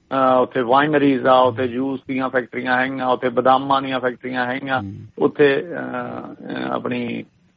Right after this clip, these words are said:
Speaker 1: ਹੋਰ ਵੀ ਜਿਹੜੇ ਪਿਕਿੰਗ ਪੈਕਿੰਗ ਦੇ ਕੰਮ ਆ ਜਿਹੜੇ,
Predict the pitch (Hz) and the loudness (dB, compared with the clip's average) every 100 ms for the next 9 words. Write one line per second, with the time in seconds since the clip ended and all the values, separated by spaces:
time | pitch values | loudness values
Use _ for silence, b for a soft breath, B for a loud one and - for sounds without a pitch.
0 | _ _ _ 139 - 156 196 196 190 175 | _ _ _ -8 4 6 6 4 0 2
1 | 170 165 160 156 151 - 170 175 170 147 | 4 6 6 4 0 -2 -2 0 -4 2
2 | 147 139 151 147 143 135 135 131 127 131 | 2 2 -6 -2 -2 0 -4 -2 -2 -2
3 | 131 127 | -4 -4